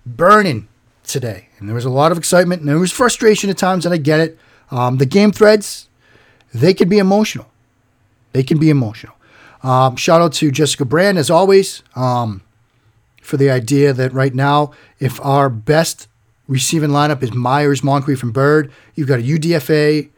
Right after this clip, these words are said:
a reject, and a reclamation project. Your six-time Super Bowl champion New England Patriots. I thought that was a great line. Matt Saint John, we have to have something else in these crack toss looks they've struggled with in the past two weeks. I think that's a absolutely perfect way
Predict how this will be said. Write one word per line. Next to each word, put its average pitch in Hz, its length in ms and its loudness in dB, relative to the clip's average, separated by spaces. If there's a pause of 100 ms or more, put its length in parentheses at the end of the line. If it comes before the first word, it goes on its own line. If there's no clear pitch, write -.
(180)
a 104 80 -12
reject, 143 540 -2
and 117 100 -10
a 113 40 -6
reclamation 139 600 -2
project. 131 500 -4 (260)
Your 107 80 -12
six-time 147 560 -2
Super 135 220 -8
Bowl 135 200 0
champion 131 480 -4
New 120 100 -6
England 110 200 -8
Patriots. 160 440 -2 (380)
I - 60 -20
thought 139 200 -2
that 151 160 0
was 151 120 -4
a 139 40 -4
great 143 200 0
line. 139 220 0
Matt 147 180 0
Saint 135 180 -4
John, 156 380 -2 (440)
we 139 140 0
have 139 140 0
to 131 120 -12 (520)
have 139 280 0
something 135 300 -4
else 170 280 0
in 147 40 -4
these 127 140 -4
crack 139 340 -4
toss 135 320 -6
looks 170 280 -2
they've 117 140 -8
struggled 151 360 -2
with 143 120 0
in 135 100 -2
the 131 60 -4
past 147 300 -8
two 156 120 -6
weeks. 170 380 -2 (400)
I - 40 -16
think 127 100 -10
that's 113 200 -8
a 107 140 -12 (340)
absolutely 131 460 -4
perfect 156 420 -2
way 156 440 0